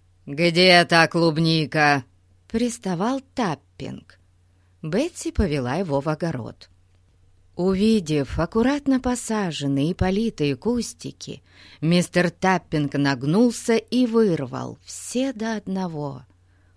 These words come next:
Он изорвал их в мелкие кусочки и швырнул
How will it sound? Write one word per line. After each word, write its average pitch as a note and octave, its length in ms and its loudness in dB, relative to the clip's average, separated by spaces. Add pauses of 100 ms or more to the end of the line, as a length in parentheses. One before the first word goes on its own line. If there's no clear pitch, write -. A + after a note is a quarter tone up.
Он D#3+ 200 0
изорвал F3 480 4
их D#3+ 100 -2
в - 40 -20
мелкие A3 480 0
кусочки F#3 880 -4 (440)
и C#4+ 120 -4
швырнул D3+ 720 -2